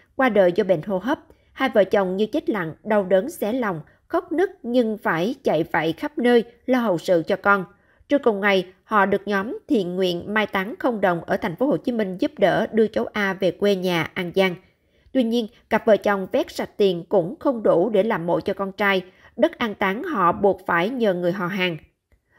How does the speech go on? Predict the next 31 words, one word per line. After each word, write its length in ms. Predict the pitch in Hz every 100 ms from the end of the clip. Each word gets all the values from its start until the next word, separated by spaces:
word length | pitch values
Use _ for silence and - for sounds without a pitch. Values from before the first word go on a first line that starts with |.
| _
Không 160 | 285 233
còn 240 | 220 190
cách 180 | 302 -
nào 160 | 202
khác, 240 | - 247 349 _ _
anh 160 | 247 240
Đạo 240 | 202 165 180
dự 120 | 185
định 260 | 185 165 165
cầm 240 | 196 175
xe 160 | - 208
máy 260 | 190 220 285
để 100 | 196
lo 100 | 214
hậu 180 | 214
sự. 340 | 156 190 170 - _ _ _ -
Đoạn 280 | 214 196 202
video 300 | 262 254 240
lan 220 | 240 233
truyền 240 | 214 196
trên 180 | 175 220
mạng 160 | 202 156
xã 140 | 185
hội 340 | 233 196 170 165 _ -
ghi 120 | 269
lại 180 | 220 185
vào 160 | - -
trưa 220 | 233 220
bốn 180 | 196 220
tháng 200 | 240 269
năm. 200 | 240